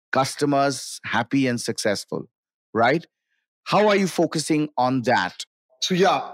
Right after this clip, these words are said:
Speaker 2: I think one of the core reasons why, you know, we have the deficit in eyewear wearers is the fact that there's literally very, very complex supply chain when it comes to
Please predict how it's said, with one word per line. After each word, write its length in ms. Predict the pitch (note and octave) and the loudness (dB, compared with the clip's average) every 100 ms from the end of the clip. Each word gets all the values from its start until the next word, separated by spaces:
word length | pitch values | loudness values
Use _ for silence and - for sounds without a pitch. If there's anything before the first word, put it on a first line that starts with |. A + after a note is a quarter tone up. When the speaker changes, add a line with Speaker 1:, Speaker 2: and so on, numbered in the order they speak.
| - | -2
Speaker 2:
I 140 | E3+ | -2
think 260 | E3+ B3 G3 | 0 0 0
one 120 | G#3+ | 0
of 260 | A#3+ F3+ | 0 -2
the 440 | F3 G3+ G3 F#3 - _ _ _ _ | -2 -2 -2 -4 -8 _ _ _ _
core 240 | G3+ A#3 A#3+ | 0 2 2
reasons 560 | E3+ D#3 C3+ C3 B2 | 2 0 0 -2 0
why, 500 | B2+ C3 C3+ C3+ B2 - _ - | 2 4 4 2 0 -6 _ -6
you 120 | C#3 | -2
know, 100 | C#3 | 0
we 180 | C3+ C#3+ | 0 -2
have 600 | B2+ C3 D3 D#3+ D3 B2 | -2 0 2 0 -2 -2
the 80 | D3+ | -2
deficit 840 | B2 B2 A#2+ C#3+ - A#2+ G#2 - - _ _ _ _ | 2 0 0 -4 -2 -4 -4 -10 -16 _ _ _ _
in 300 | C3 B2+ B2 C3+ | -4 -4 -4 0
eyewear 460 | C3 C3 C#3 C3+ | 2 2 2 2
wearers 580 | A#2+ A#2 A2+ A2 G#2+ - _ - | 4 2 2 0 -4 -12 _ 0
is 360 | B2+ B2+ A#2+ - - | 2 2 0 -4 -2
the 100 | B2 | 0
fact 380 | C#3+ C3+ C#3 B2+ | 2 2 2 0
that 320 | B2+ A#2+ - _ | 0 -2 -12 _
there's 260 | C3 C3 C3 | -4 0 2
literally 840 | B2+ D#3 - F3 E3+ F3 E3+ D#3+ - _ | 2 0 0 0 2 2 0 -2 -10 _
very, 320 | B2+ C#3 D3+ | 2 2 2
very 260 | D3 C3+ C3 | 2 2 0
complex 720 | - B2+ A#2+ A#2 C3 B2+ - | -2 0 0 0 0 0 -2
supply 380 | C#3 B2+ A#2+ B2 | -4 0 0 0
chain 420 | A#2 C3 B2+ B2 | 0 0 0 0
when 140 | A#2 | 0
it 180 | A#2 - | -2 -2
comes 280 | B2+ C3 - | -2 0 -4
to 200 | - B2+ | -6 -8